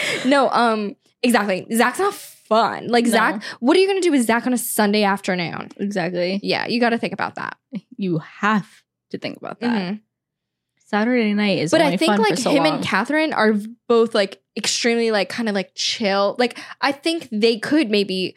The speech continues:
Speaker 1: maybe on a Saturday afternoon, they want to
Speaker 2: I don't think they'd work out on the outside,
Speaker 1: Yeah,
Speaker 2: to
Speaker 1: I
Speaker 2: be
Speaker 1: don't know.
Speaker 2: honest.
Speaker 1: It's so hard to picture.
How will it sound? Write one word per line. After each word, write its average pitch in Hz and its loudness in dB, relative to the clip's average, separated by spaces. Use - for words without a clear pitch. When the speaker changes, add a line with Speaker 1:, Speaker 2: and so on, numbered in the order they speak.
Speaker 1:
maybe 285 2
on 339 2
a 311 -2
Saturday 277 0
afternoon, 254 -2
they 220 2
want 214 0
to 190 0
Speaker 2:
I 196 0
don't 180 -2
think 170 -2
they'd 165 0
work 160 -2
out 165 2
on 175 -4
the 175 -4
outside, 185 -2
Speaker 1:
Yeah, 302 4
Speaker 2:
to - 2
Speaker 1:
I 220 2
Speaker 2:
be - 2
Speaker 1:
don't 175 2
know. 240 2
Speaker 2:
honest. 220 0
Speaker 1:
It's - -6
so 254 2
hard 240 -2
to 208 -2
picture. 120 -2